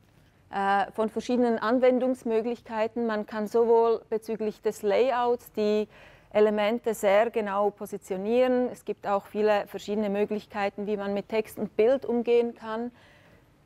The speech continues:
Ähm, <clears throat> Inhaltsverzeichnisse können erstellt werden.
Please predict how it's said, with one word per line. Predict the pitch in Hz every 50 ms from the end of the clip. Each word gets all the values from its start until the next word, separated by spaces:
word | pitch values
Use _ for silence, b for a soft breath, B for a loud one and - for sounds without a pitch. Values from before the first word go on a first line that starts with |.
| _ _ _ _ -
Ähm, | - 208 208 208 208 208 214 214 - - - _ _ _ _ -
<clears throat> | 302 277 277 240 196 - _ _ _ -
Inhaltsverzeichnisse | - 214 220 220 226 220 - - - 202 - 220 202 196 214 - - 220 - - 214
können | 214 - 220 214 214 208
erstellt | - 214 214 - - - 208 208 226 240 - 220
werden. | 214 202 202 208 202 - 226 220 220